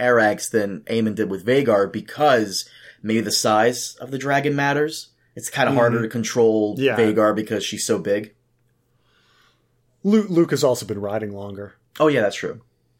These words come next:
Speaker 2: Yeah.
Speaker 1: Hmm. But,
Speaker 2: So,
Speaker 1: uh, no, that was
Speaker 2: yeah.
Speaker 1: my, that was my
Speaker 2: But
Speaker 1: mentality to, like, you think Aemon would have, uh, more control over his dragon, but, you know, what, what Jurgen here, said here was, was fairly, fair-, fairly,
Speaker 2: Yeah, yeah.
Speaker 1: fairly
Speaker 2: It's,
Speaker 1: interesting.
Speaker 2: uh, you know,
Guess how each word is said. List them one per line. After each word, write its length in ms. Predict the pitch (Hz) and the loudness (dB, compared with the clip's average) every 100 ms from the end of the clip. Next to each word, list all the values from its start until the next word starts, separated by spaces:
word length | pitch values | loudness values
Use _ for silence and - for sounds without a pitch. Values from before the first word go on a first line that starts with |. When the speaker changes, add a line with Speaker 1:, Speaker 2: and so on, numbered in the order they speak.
| _ _ _ _ _ _ _ _ _ _ _ _ _ - | _ _ _ _ _ _ _ _ _ _ _ _ _ -14
Speaker 2:
Yeah. 200 | 107 104 _ _ | -14 -16 _ _
Speaker 1:
Hmm. 260 | - 120 95 - _ _ _ _ 139 | -4 -2 -4 -8 _ _ _ _ 0
But, 140 | 165 | 2
Speaker 2:
So, 40 | 175 | 6
Speaker 1:
uh, 280 | 165 156 - | 6 4 2
no, 140 | 180 | 0
that 120 | 170 | 2
was 100 | 208 | 2
Speaker 2:
yeah. 60 | 165 | 0
Speaker 1:
my, 180 | 143 135 | -2 0
that 140 | 147 | 2
was 100 | 147 | 2
my 140 | 131 123 | 2 0
Speaker 2:
But 40 | |
Speaker 1:
mentality 440 | 117 110 113 107 107 | 2 0 2 0 2
to, 80 | 113 | 0
like, 180 | 107 | 2
you 80 | 135 | -2
think 220 | 139 160 | 0 0
Aemon 300 | - 131 127 | 2 0 0
would 100 | 117 | -2
have, 360 | 107 120 113 107 101 | -2 -2 -2 -4 -10
uh, 180 | 104 107 | -8 -6
more 280 | 135 131 | 0 0
control 380 | 131 127 123 113 | 0 -2 2 2
over 120 | 110 | 2
his 180 | 101 101 | 0 -6
dragon, 420 | - 107 107 113 | 0 0 2 -2
but, 280 | 95 101 98 _ | -2 -4 -4 _
you 100 | - | -4
know, 240 | 113 101 92 | -2 -2 -6
what, 200 | - 117 | -4 -4
what 120 | 107 110 | -4 0
Jurgen 320 | 117 110 104 | 0 0 -2
here, 260 | 107 - - | -8 -10 -14
said 260 | - 113 104 | -4 -4 0
here 160 | 98 | -2
was, 160 | 92 92 | -4 -10
was 200 | 110 - _ _ | -12 -14 _ _
fairly, 460 | - 113 107 98 - - - - - - - - - _ _ _ | 0 2 2 -4 -8 -18 -20 -20 -20 -20 -20 -20 -20 _ _ _
fair-, 320 | - - 196 160 | -6 2 2 4
fairly, 260 | 202 175 | 4 6
Speaker 2:
Yeah, 160 | 147 120 | 6 4
yeah. 240 | 113 92 | -2 -4
Speaker 1:
fairly 260 | - 156 123 | 0 0 2
Speaker 2:
It's, 100 | 117 151 | -2 -2
Speaker 1:
interesting. 300 | 175 127 131 | -2 -2 -8
Speaker 2:
uh, 120 | 151 | -6
you 60 | 175 | -2
know, 220 | 139 | -2